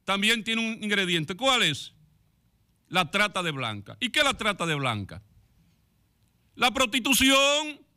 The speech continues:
por negocio, niñas que son llevadas, engañadas,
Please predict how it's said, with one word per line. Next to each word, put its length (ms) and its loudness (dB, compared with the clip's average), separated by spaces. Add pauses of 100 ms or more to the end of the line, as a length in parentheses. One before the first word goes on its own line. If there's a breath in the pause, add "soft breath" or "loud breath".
(100)
por 160 0
negocio, 600 2 (840)
niñas 420 2
que 140 -2
son 160 0
llevadas, 760 0 (280)
engañadas, 840 0